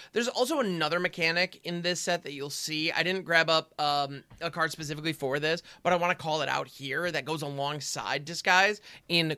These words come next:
Cloak. So if you're familiar with Morph already, we had Manifest, where you can take a card from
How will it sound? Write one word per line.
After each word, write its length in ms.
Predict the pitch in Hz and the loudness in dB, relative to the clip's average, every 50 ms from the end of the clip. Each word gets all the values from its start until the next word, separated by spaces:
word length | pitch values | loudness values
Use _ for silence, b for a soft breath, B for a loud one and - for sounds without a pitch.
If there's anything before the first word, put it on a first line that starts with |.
| - | -6
Cloak. 640 | - - - - 131 127 135 117 - - - - b b b b b b b b b b b _ _ - | -10 -14 -12 -10 -6 -4 -4 -4 -4 -8 -12 -20 b b b b b b b b b b b _ _ -4
So 220 | - 196 185 175 | 2 4 6 6
if 80 | 175 156 | 6 6
you're 100 | 202 196 | 4 2
familiar 340 | 175 220 226 262 277 277 254 | 2 2 2 2 4 4 4
with 220 | 226 190 175 175 | 2 0 0 2
Morph 260 | 170 208 214 208 196 | 4 4 4 4 6
already, 300 | 214 202 180 175 165 156 | 4 4 6 6 4 2
we 100 | 151 156 | 0 2
had 240 | 170 180 170 165 143 | 6 6 6 6 6
Manifest, 720 | 139 135 143 156 156 165 185 214 - - 262 269 285 277 - | 2 -2 0 2 4 4 2 2 0 0 0 0 0 -2 -2
where 80 | 196 180 | -4 -4
you 100 | 160 151 | -4 -4
can 80 | 160 156 | -6 -4
take 180 | 185 180 156 | -4 -4 -6
a 40 | 156 | -6
card 420 | 135 - 170 160 156 160 160 160 151 | -4 2 4 6 6 6 6 4 4
from 300 | - 160 156 151 151 | 0 -2 -2 -2 -2